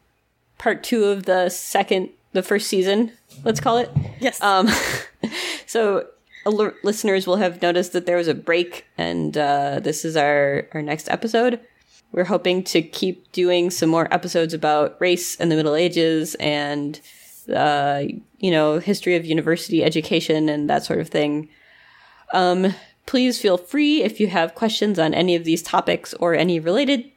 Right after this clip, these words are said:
Speaker 1: topics or any topics whatsoever, uh, to give us your questions. We have a Facebook group under Ask a Medievalist. We have a website at ask a medievalist dot com that has a comment form.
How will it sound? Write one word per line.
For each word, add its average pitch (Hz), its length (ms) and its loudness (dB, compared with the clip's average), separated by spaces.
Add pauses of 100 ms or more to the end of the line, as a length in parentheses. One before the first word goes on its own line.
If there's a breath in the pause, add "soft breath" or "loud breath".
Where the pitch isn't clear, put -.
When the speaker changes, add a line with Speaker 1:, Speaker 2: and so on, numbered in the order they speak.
Speaker 1:
topics 233 640 -2
or 170 200 2
any 175 180 4
topics 170 500 -2
whatsoever, 175 760 0 (540 loud breath)
uh, 156 240 4
to 160 240 -2 (220)
give 180 160 0
us 180 180 0
your 160 100 0
questions. 247 680 0
We 214 100 0
have 156 180 0
a 156 100 2
Facebook 175 540 -2
group 175 420 -4
under 160 240 0
Ask - 300 -4
a 180 40 -4
Medievalist. 175 600 -4
We 160 140 0
have 151 200 -2
a 147 120 0
website 160 520 -2
at 147 220 0
ask 165 240 -4
a 160 40 -8
medievalist 160 500 -2
dot 151 220 0
com 165 380 0
that 165 140 -2
has 170 180 -4
a - 60 -6
comment 208 500 -2
form. 185 400 0